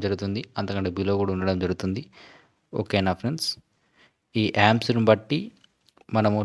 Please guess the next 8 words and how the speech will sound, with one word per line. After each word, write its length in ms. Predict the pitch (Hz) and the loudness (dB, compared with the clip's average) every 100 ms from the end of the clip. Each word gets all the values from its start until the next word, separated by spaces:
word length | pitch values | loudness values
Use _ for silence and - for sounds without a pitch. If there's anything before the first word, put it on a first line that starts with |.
| 95 | 4
లోడును 320 | 104 110 110 107 | 4 4 2 2
బట్టి 260 | 104 127 180 - _ _ _ _ - 107 | 0 -2 -4 -8 _ _ _ _ -4 2
ఈ 40 | 98 101 | 4 4
ఎంసీబీ 380 | 98 117 113 110 | 0 0 4 4
అనేటువంటిది 500 | 104 107 104 104 107 104 101 | 4 0 0 0 0 2 2
యూజ్ 180 | 107 - | 2 2
చేయాల్సి 420 | 107 98 95 98 101 | 2 4 4 2 -4
ఉంటుంది. 360 | 92 95 95 | -4 -4 -4